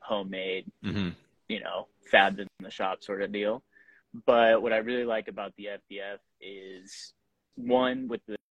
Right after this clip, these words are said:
Speaker 1: you know, with F D F as a company, it's super easy to get replacement parts. You don't have to buy a whole new kit to get any spares or anything like that.
Speaker 2: Right.
Speaker 1: Um,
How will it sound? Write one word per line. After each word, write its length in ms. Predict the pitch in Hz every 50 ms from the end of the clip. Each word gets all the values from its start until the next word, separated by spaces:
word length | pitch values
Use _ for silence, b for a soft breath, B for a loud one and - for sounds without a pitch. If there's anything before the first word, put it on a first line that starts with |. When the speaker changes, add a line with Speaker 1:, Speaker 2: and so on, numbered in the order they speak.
| _ _ - 104 - _ _
Speaker 1:
you 100 | - 113
know, 180 | 104 95 98 95
with 200 | 95 95 101 - _ _ _ -
F 180 | - 113 - -
D 100 | 117 107
F 140 | 107 104 -
as 160 | 107 101 95
a 40 | 95
company, 460 | - - 101 101 - 104 98 98 98 95
it's 220 | 92 - - -
super 300 | - 110 101 - - 101
easy 260 | 98 98 95 95 92 95
to 80 | 95 95
get 220 | 92 90 87 - -
replacement 540 | 104 95 - - 92 95 - - 101 85 -
parts. 380 | - 92 87 92 98 - - -
You 80 | - 101
don't 140 | 95 90 92
have 140 | 95 92 -
to 80 | 92
buy 480 | 92 - 95 92 92 92 92 92 92 - B B B B B
a 80 | - -
whole 220 | - 104 101 101
new 180 | 98 95 98 95
kit 380 | - - 95 92 87 80 - _ _ _
to 80 | - 92
get 180 | 90 90 92 -
any 160 | - 98 92
spares 540 | - - - - 92 90 90 92 92 92 90
or 60 | 92 92
anything 320 | 92 92 92 - 92 92
like 180 | 90 95 92 -
that. 340 | - 92 92 92 92 90 - _ _ B B B B B B B
Speaker 2:
Right. 160 | 92 95 - -
Speaker 1:
Um, 560 | 107 104 101 95 92 87 90 87 87 95